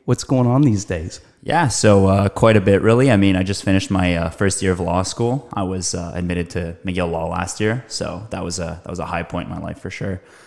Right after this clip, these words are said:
Speaker 2: Um, otherwise, I mean, I'm taking the summer off. I've been working, obviously, all these years, but I decided to take the summer off, um, and I started rock climbing. So, uh, trying to pursue those mountaineering goals one little step at a time. And so, yeah, so,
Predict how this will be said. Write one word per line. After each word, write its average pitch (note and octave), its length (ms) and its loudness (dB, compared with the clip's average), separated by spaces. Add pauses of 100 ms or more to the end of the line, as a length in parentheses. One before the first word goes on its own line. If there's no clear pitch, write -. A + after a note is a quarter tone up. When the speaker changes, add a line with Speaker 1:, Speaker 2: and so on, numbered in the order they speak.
(280)
Speaker 2:
Um, F2+ 420 -2
otherwise, F#2 480 2
I F2+ 60 -4
mean, F2+ 180 -2
I'm F2+ 140 -6
taking F#2 260 -4
the F2+ 60 -4
summer F2 340 -2
off. F2 340 -2
I've E2+ 120 -12
been E2 160 -10
working, E2 500 -14
obviously, - 440 -12
all E2+ 120 -12
these E2+ 200 -12
years, A#2 260 0
but - 220 -8
I E2+ 80 -8
decided E2+ 320 -10
to - 20 -16
take F#2+ 120 -14
the F#2 60 -14
summer F2 320 -4
off, F2 340 -4 (320)
um, F2 340 -2
and F2+ 120 -4
I F2 60 -2
started F2 380 -2
rock F2 220 -6
climbing. F2 480 -8
So, D#2+ 380 -8 (400)
uh, A#1+ 280 -8
trying F2 240 -6
to F2 60 -8
pursue F2 500 -6
those E2+ 440 -8
mountaineering F#2 640 -2
goals F#2 680 -4
one F2 440 -4 (120)
little F#2 220 -6
step G2 280 -8
at F2+ 60 -6
a F2+ 60 -6
time. G#2+ 360 -4
And C#3+ 120 -4
so, A2 140 -2
yeah, B2+ 220 -4
so, F#2 380 -10